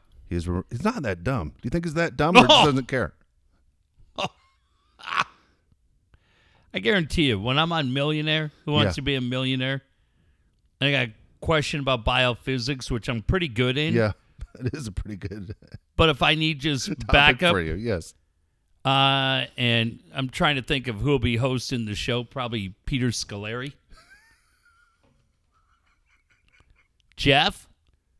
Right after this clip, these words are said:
Speaker 2: who's your lifeline? Well, Peter, I tell you what, I'm really, really stoked. Right here to help me with this question.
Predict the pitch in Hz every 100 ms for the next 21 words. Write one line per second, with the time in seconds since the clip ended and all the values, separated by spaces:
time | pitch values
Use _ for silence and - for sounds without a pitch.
0 | _ _ - 147 156 170 165 170 165 151
1 | 107 101 147 151 - 175 165 170 160 _
2 | - 113 - 147 143 143 143 113 120 117
3 | 127 127 135 151 151 139 143 143 123 -
4 | - 131 104 - - _ _ _ _ _
5 | _ _ - 127 165 156 147 147 131 117
6 | 165 170 135 120 131 143 139 135 - 147
7 | 131 - - 98 95